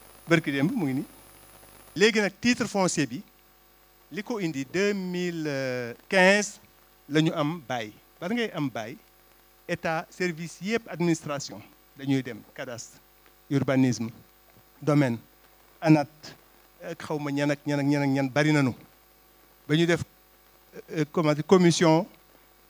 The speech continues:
d'octroi domanial, des trucs comme ça. Ñu def immatriculation au nom de l'État du Sénégal.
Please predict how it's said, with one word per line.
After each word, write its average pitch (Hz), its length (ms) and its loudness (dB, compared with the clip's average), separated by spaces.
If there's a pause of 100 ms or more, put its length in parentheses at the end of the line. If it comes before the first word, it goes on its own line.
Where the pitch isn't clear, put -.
(120)
d'octroi - 680 -8
domanial, 151 640 4
des 151 140 -6
trucs 156 180 -2
comme 143 140 4
ça. 127 220 -6 (1900)
Ñu 147 200 -2
def - 480 -2
immatriculation 151 960 -2 (100)
au 143 180 2
nom 160 240 0
de 139 100 -6
l'État 131 260 -8
du 110 60 -14
Sénégal. 101 340 -14